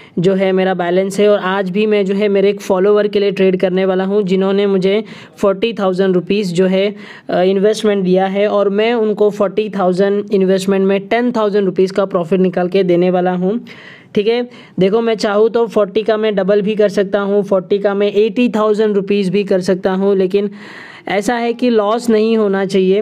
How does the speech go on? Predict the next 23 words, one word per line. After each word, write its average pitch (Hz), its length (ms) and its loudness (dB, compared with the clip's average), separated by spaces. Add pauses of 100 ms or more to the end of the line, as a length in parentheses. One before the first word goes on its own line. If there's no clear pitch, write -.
(140)
इसके 202 260 0
लिए 202 180 2
जो 190 120 0
है 202 120 0
मैं 196 140 0
ज़्यादा 185 280 0
risk 202 280 0
नहीं 190 360 2
लेता 165 280 0
हूँ। 160 240 -2 (580)
तो 196 440 4 (120)
अभी 196 220 0
जो 220 140 2
है 220 100 -2
मेरा 214 200 0
टेन 202 280 -2
थाउजेंड 208 360 0
रुपीज़ 196 300 0
का 202 140 0
टारगेट 190 420 -2
रहने 185 240 0
वाला 185 240 0
है। 190 220 -4